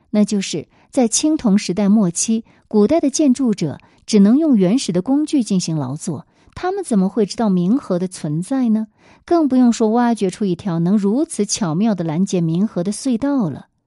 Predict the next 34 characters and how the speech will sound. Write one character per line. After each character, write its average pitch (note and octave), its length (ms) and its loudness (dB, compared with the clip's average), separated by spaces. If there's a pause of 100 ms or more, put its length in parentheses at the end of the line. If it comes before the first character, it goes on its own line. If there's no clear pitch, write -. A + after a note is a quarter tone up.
(440)
地 A#3 200 6
表 C#3 400 -2 (220)
没 A#3+ 140 6
有 A#3 120 6
任 A#3 280 2
何 F3 200 -2
河 F3 280 -2
流 E3 200 0
的 D#3 120 -4
痕 D3 340 -4
迹， - 340 -6 (320)
我 A3 120 2
们 C4 160 6
仍 B3 340 2
然 A#3+ 240 0
不 B3+ 140 -2
知 C4 180 -4
道 C4 380 -4 (260)
它 D4 200 -4
的 B3 120 0
源 E3+ 340 0
头 E3+ 240 -6
在 F#3 220 -4
哪 C3+ 220 -4
里， D#3+ 160 -12 (320)
也 D#3+ 300 0
不 B3 220 -2
知 F3 200 -4
道 C#3+ 260 -6 (240)
它 C#3 400 -4 (240)
通 A3+ 400 -4
向 E3 340 -6
哪 E3+ 240 -12
里。 - 200 -20